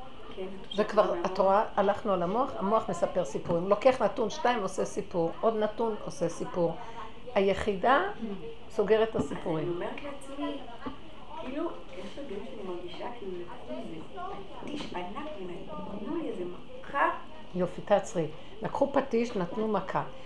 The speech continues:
Speaker 2: המוח, מנגנון של עץ הדת עושה, "קחו פטיש, נתנו לי מכה." עכשיו,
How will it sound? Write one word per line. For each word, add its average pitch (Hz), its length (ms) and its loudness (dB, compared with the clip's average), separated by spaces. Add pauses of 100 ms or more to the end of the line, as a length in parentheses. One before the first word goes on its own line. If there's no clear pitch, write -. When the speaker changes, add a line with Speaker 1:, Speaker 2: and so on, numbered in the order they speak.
(160)
Speaker 2:
המוח, 233 560 6
מנגנון 190 420 2
של 208 180 2
עץ 208 160 2
הדת 220 300 2
עושה, - 240 2 (520)
"קחו - 340 6
פטיש, 359 1040 8 (420)
נתנו 427 460 4
לי 453 100 12 (100)
מכה." 359 680 8 (520)
עכשיו, 202 440 6